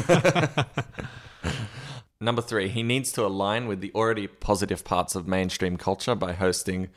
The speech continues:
P R-able parties with well-known popular celebrities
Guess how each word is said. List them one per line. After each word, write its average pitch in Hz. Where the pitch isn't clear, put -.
P 110
R-able 98
parties 127
with 92
well-known 95
popular 90
celebrities -